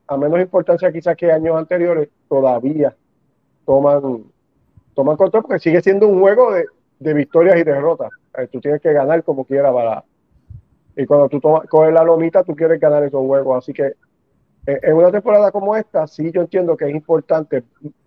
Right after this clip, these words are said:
echarle un vistazo a las victorias y derrotas, y ahí, este, donde Cole, con,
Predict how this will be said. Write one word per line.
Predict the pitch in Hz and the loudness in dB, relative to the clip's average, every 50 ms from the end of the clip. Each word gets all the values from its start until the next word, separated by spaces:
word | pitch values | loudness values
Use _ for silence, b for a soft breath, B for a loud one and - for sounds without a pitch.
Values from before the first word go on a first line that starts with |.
| _ _ - | _ _ -6
echarle | 143 135 127 143 143 151 170 | -6 -2 0 0 2 2 2
un | 185 | 2
vistazo | 185 185 170 - - 185 175 - 175 | 2 2 2 2 0 -2 0 0 0
a | |
las | 151 143 | -2 -2
victorias | 131 135 131 - 139 135 147 156 151 160 | -2 -4 -6 -2 -2 0 0 0 0 0
y | 156 | 0
derrotas, | 156 151 147 151 165 156 151 - 156 147 160 156 | -2 -2 -2 -2 -4 -4 -4 -4 -4 -6 -4 -4
y | 131 | -2
ahí, | 127 123 131 147 160 170 165 160 | 0 0 0 0 2 0 2 2
este, | 151 147 143 131 _ - 139 127 123 117 113 110 | 0 0 -2 -2 _ -4 -4 -2 -2 -2 -4 -4
donde | - 123 117 120 113 120 117 113 110 110 - - | -6 -6 -8 -8 -6 -6 -6 -4 -6 -6 -6 -2
Cole, | 143 147 165 175 170 156 139 | 2 2 4 4 2 0 -2
con, | - - 135 127 123 123 | -4 -4 -4 -4 -4 -6